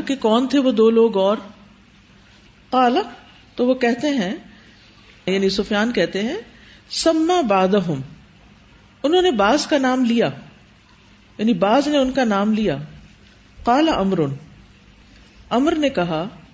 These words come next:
وجاء معه برجلین، کہ وہ اپنے ساتھ دو اور لوگ لائے تھے۔ وقال غیر عمر، اور عمر کے علاوہ دوسروں نے کہا کہ ان کا نام کیا تھا، ابو ابس بن جبر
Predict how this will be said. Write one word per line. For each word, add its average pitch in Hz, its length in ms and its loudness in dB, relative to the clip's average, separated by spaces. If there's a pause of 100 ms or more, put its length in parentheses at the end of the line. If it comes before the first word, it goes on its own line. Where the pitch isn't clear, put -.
(140)
وجاء 226 500 0
معه 226 580 0
برجلین، 180 760 0
کہ 240 120 -2
وہ 196 120 2
اپنے 208 260 -4
ساتھ 196 300 0 (100)
دو 220 140 4
اور 233 140 2
لوگ 214 280 0
لائے 156 220 0
تھے۔ 196 220 -8 (1600)
وقال 247 480 2 (120)
غیر 294 240 4
عمر، 220 340 2 (240)
اور 226 240 0
عمر 262 280 0
کے 320 160 -2
علاوہ 262 520 2 (600)
دوسروں 240 400 2
نے 320 160 0
کہا 302 380 0
کہ 247 60 -2
ان 226 200 0
کا 220 120 -2
نام 208 280 0
کیا 254 200 0
تھا، 277 280 -2
ابو 202 280 0
ابس 202 300 -2
بن 208 240 0
جبر 226 400 0